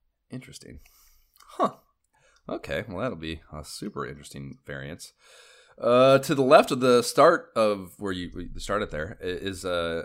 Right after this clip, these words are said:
where you come out of the janitor closet, I mean, is a large room with a sit-down C R T console in the middle. And this is what we were bitching about earlier that's super clunky. This is the data archive unit with a robot at attention nearby and a door on the opposite wall.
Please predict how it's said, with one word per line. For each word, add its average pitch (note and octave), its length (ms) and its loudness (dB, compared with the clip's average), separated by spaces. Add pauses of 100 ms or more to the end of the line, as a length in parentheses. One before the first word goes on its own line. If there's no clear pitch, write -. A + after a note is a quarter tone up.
(420)
where E2+ 120 -14
you E2 60 -12
come F#2 140 -10
out E2+ 40 -4
of D#2 60 -8
the D#2 60 -10
janitor D#2 280 -10
closet, C#2+ 280 -8
I D2 40 -10
mean, F#2+ 160 -6
is G#2+ 140 -6
a G#2 80 0
large G#2+ 320 0
room G#2+ 260 -2
with D#3 140 -6
a F#2 80 -4
sit-down G2 460 -4
C G#2 200 -6
R F#2 100 -2
T E2+ 180 -12
console G2+ 460 -6
in E2 60 -8
the D#2+ 60 -8
middle. F#2 460 -6
And D#2+ 120 -12
this - 80 -16
is D#2 80 -16
what D#2 120 -12
we C#2+ 80 -12
were D2 40 -12
bitching C#2+ 220 -14
about C#2+ 180 -8
earlier D2+ 280 -8
that's - 160 -14 (120)
super - 220 -16
clunky. E2 360 -12 (260)
This B2 160 -6
is G#2 80 -6
the G2 160 -6
data G2+ 280 -2
archive F2 400 -4
unit F#2 300 -8
with F2+ 100 -12
a F2+ 80 -6
robot F2+ 460 -4
at F2 80 -8
attention F#2 400 -12
nearby A2+ 460 0
and F#2 240 -6
a E2+ 80 -6
door F2 440 -8
on D#2+ 100 -10
the D#2+ 100 -10
opposite E2 360 -10
wall. D2 540 -4